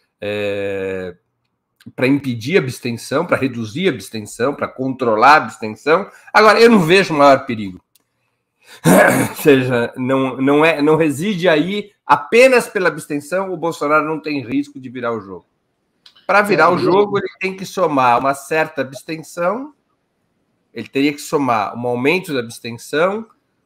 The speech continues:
Speaker 1: com capacidade de conquistar amplamente a maioria dos votos que não foram nem pra ele, nem pro Lula, e teria que virar votos do Lula.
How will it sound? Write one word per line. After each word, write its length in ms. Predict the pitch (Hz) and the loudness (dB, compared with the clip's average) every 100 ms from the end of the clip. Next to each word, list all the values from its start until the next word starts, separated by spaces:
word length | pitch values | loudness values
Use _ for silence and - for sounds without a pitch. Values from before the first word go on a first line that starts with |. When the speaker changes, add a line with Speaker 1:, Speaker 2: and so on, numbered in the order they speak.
| _ | _
Speaker 1:
com 140 | 185 | -12
capacidade 1160 | 175 185 185 185 - 180 135 143 139 127 131 127 | -2 0 2 0 -2 -8 2 4 4 0 -10 -14
de 100 | 135 | -14
conquistar 840 | - 151 - 139 - - 135 135 - | -12 -12 -12 -14 -12 -4 -2 -2 2
amplamente 840 | 208 285 320 240 190 156 151 143 143 | 4 4 2 0 2 0 -2 -4 -4
a 40 | |
maioria 420 | 139 139 139 185 | 0 0 -2 -6
dos 220 | 180 151 | -8 -10
votos 640 | 117 139 135 - - 113 - | -2 2 2 0 -14 -20 -16
que 120 | 127 | -6
não 220 | 135 156 | -4 -4
foram 340 | - 139 131 | -6 -6 -4
nem 240 | 127 147 170 | -4 -6 -6
pra 220 | 143 123 | -4 -4
ele, 240 | 120 113 | -4 -8
nem 180 | 117 123 | -12 -14
pro 200 | 127 120 | -14 -14
Lula, 440 | 110 139 190 240 254 - _ _ | -8 -6 0 0 0 -10 _ _
e 80 | 165 | -12
teria 340 | 175 170 185 220 | -4 -2 0 -2
que 160 | 220 | -4
virar 600 | 175 175 302 180 185 262 | -8 -2 0 6 6 6
votos 460 | 196 190 214 214 208 | 4 2 0 -2 -8
do 80 | 285 | -6
Lula. 380 | 175 131 98 | -6 -6 -8